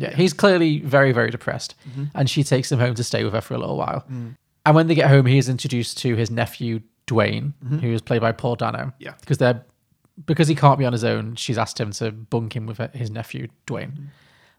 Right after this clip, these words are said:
Speaker 1: Uh, Paul
Speaker 2: I like how everybody gets paired off in this.
Speaker 1: It is, they're, they're all in their nice little groups, aren't they? You've
Speaker 2: Yeah,
Speaker 1: got
Speaker 2: and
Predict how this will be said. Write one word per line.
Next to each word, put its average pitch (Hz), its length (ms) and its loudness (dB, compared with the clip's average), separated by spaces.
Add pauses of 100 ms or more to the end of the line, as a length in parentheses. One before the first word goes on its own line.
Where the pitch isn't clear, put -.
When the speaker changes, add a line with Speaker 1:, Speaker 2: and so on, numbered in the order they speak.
Speaker 1:
Uh, 117 440 -2 (140)
Paul 180 220 2
Speaker 2:
I 180 40 -6
like 214 180 -6
how 240 60 -6
everybody 214 240 -6
gets 185 200 -8
paired 143 280 -2
off 131 200 -4
in 123 120 -4
this. - 340 -10
Speaker 1:
It 247 140 6
is, 320 100 8
they're, 262 240 10
they're 240 100 4
all 269 120 4
in 277 60 -4
their 254 100 -4
nice 220 260 -2
little 190 160 -2
groups, 202 340 -6
aren't 180 140 0
they? 170 120 -2
You've 147 80 2
Speaker 2:
Yeah, 143 80 4
Speaker 1:
got 143 120 6
Speaker 2:
and - 40 2